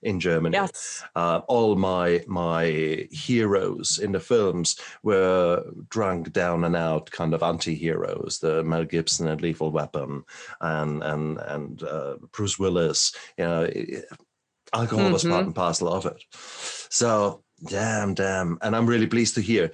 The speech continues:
Speaker 1: that you were not drawn into that, because a-, amazingly, many of my guests, whilst they have got a strong background with their families, that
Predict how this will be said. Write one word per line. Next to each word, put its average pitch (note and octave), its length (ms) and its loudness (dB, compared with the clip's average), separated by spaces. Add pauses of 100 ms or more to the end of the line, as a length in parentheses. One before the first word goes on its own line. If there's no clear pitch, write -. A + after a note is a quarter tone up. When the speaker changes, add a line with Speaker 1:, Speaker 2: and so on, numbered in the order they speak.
(280)
Speaker 1:
that G#2 320 2
you G#2+ 300 0
were G2 220 4
not F#2+ 240 2 (120)
drawn F#2+ 460 0
into F#2 380 -2
that, - 440 -6 (320)
because G2+ 300 0
a-, G#2+ 260 -2
amazingly, G#2 760 2
many G2 260 2
of G2 140 0
my F#2 160 2
guests, - 580 0
whilst F#2 440 2
they F#2 120 4
have G#2 200 0
got - 120 0
a F2+ 40 -2
strong E2 380 0
background F2 680 -2 (240)
with G#2 160 0
their F#2 100 0
families, F#2+ 800 0
that F2+ 280 0